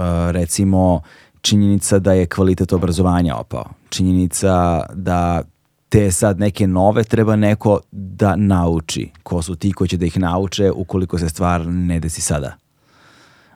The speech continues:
A postoji, a postoji svaka šansa da neće da se desi sada. Dakle, kada, kada svi ti,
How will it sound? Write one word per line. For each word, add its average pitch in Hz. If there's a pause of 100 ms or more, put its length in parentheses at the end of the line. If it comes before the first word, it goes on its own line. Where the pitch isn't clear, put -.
(120)
A 90 (400)
postoji, 95
a 95
postoji 98
svaka 87
šansa 110
da 107
neće 90
da 76
se 82
desi 80
sada. 65 (720)
Dakle, 85
kada, 85
kada 87
svi 104
ti, 113